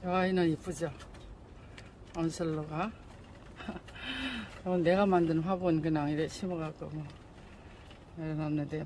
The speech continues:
물 잘 들어요, 이거. 아, 러블리 로즈.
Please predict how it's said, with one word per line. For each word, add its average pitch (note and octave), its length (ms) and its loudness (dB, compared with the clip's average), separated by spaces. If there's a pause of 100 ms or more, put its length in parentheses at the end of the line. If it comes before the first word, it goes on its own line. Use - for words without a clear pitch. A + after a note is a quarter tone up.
물 F#3 180 0
잘 F#3+ 200 0
들어요, D3 480 2
이거. D3+ 300 -2 (3500)
아, E3 440 0
러블리 E3 320 -2
로즈. D#3 320 -4